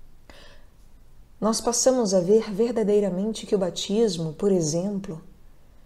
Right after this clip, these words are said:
é como o sangue que, sujo, retorna ao coração voluntário do universo e precisa passar pela água, ser feito água. Precisa ser limpo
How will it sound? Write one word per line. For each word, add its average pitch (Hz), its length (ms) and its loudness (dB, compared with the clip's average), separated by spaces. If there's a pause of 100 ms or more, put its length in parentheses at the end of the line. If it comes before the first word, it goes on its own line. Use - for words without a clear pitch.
(140)
é 196 80 0
como 247 260 4
o 233 60 0
sangue 233 640 2
que, 175 220 -2
sujo, 170 720 2 (380)
retorna 254 760 2
ao 196 100 2
coração 233 520 0
voluntário 233 600 0
do 233 180 0
universo 208 840 -4 (680)
e 208 100 4
precisa 254 1000 4
passar 202 480 -4
pela 233 240 0
água, 185 560 -4 (400)
ser 277 340 6
feito 254 640 0
água. 180 500 -4 (680)
Precisa 247 480 4
ser 214 260 0
limpo 202 680 0